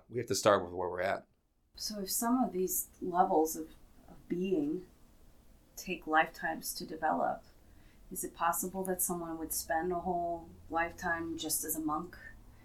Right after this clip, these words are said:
Speaker 2: you know, just working on themselves, getting separated from the world to kind of just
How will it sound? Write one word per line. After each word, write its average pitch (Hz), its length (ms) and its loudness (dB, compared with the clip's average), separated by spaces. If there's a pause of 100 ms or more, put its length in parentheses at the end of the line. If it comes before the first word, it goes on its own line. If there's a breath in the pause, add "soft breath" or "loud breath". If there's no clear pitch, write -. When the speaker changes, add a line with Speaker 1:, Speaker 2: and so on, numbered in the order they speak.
(360 soft breath)
Speaker 2:
you 180 80 -8
know, 156 180 -2
just 180 320 4
working 180 280 -2
on 170 100 -4
themselves, 165 580 0
getting 160 420 -8 (340)
separated 180 540 0
from 170 160 -12
the 160 80 -6
world 156 360 0
to - 60 -16 (100)
kind 160 160 -2
of 151 100 -4
just - 300 -2